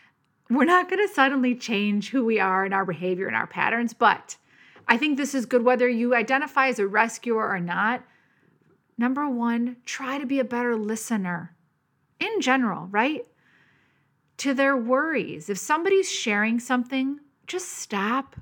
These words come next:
listen, without already, you know, forming the thoughts in your mind about trying to fix it for them. Because we all know one of the kindest things we can do for someone is just to listen.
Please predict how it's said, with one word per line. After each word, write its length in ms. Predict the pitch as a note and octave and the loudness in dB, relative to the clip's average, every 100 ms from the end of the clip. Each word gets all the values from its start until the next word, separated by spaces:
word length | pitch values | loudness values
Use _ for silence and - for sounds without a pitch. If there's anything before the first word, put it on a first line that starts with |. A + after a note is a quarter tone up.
| - _ _ _ | -20 _ _ _
listen, 760 | A3+ A3+ C4+ C#4 - F3 - F3+ _ _ _ _ | -2 0 0 -2 -6 -6 -8 -14 _ _ _ _
without 640 | B3+ C4+ - C#4 E4+ E4 | -4 -4 2 4 4 4
already, 640 | C4+ B3 A#3+ B3+ C#4 D#4 - _ _ _ _ _ _ - | 2 4 2 2 2 -2 -6 _ _ _ _ _ _ -4
you 100 | C4+ | 0
know, 100 | A3 | 2
forming 540 | F#3+ - D4+ E4 E4 C4+ | 0 -2 2 4 2 0
the 100 | A#3+ | 0
thoughts 400 | C#4+ C4 D4 B3+ | 2 2 2 -2
in 160 | A#3 | -2
your 140 | G#3 F#3 | 0 -2
mind 420 | F3+ F#3+ A#3+ B3 | -2 -2 0 0
about 240 | G3+ G3 | 0 -2
trying 240 | - A#3 G#3 | 0 -2 0
to 80 | |
fix 380 | F#3+ - C4+ - | -4 -6 -6 -6
it 120 | A3 | -10
for 380 | - - C#4+ F4 | -10 -8 -2 -2
them. 400 | G#3+ - - - - _ - - | -2 -8 -10 -16 -20 _ -20 -8
Because 340 | - D4 E4 D4+ | -4 -2 0 0
we 140 | E4 | 0
all 220 | E4+ F4+ | 2 2
know 100 | F4 | 2
one 160 | F4+ E4+ | 2 2
of 80 | E4 | 0
the 60 | |
kindest 500 | E4+ - F4+ G4 F4 | -4 0 0 0 -4
things 220 | - C4+ C4 | 0 0 0
we 100 | C#4+ | 0
can 220 | C#4+ B3+ | 2 4
do 120 | F#4 | 2
for 120 | A#4 | 0
someone 340 | G4 D4 C4+ C#4 | -2 0 0 0
is 140 | C4+ | -2
just 340 | - F#4 G#4+ - | -4 -6 -6 -8
to 100 | A#3+ | -6
listen. 840 | G#3 A3+ F4 - - - - - | -4 -4 -8 -8 -10 -10 -12 -18